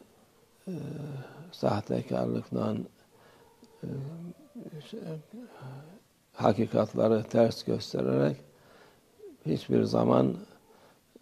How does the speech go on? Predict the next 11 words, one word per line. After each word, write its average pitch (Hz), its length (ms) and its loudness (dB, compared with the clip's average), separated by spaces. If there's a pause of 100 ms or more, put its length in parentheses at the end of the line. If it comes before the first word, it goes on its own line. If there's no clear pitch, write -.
(120)
e, 120 160 -4
bir 120 80 8
yere 110 260 10
varmaz. 110 540 6 (680)
Kafir 113 400 2
olan, 113 460 2 (480)
ona 104 300 -2
tabi 110 360 0
olan, 120 380 0 (160)
ona 110 320 0 (720)
benzeyen 117 720 8